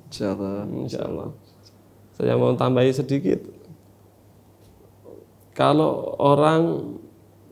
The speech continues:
Speaker 2: eh, gara-gara sesuatu akhirnya dia nggak jadi, itu namanya tatoyur.
Speaker 1: Hmm.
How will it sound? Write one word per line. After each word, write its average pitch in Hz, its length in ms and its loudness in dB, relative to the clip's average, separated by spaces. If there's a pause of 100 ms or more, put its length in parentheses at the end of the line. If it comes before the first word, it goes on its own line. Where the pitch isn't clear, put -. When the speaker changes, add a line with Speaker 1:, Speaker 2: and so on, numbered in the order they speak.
(140)
Speaker 2:
eh, 120 520 0 (1000)
gara-gara 131 480 4
sesuatu 139 800 -2 (720)
akhirnya 139 400 2
dia 135 320 2
nggak 127 240 0
jadi, 120 360 0 (600)
itu 127 160 -2
namanya 127 320 -2
tatoyur. - 400 -8 (720)
Speaker 1:
Hmm. 110 400 -14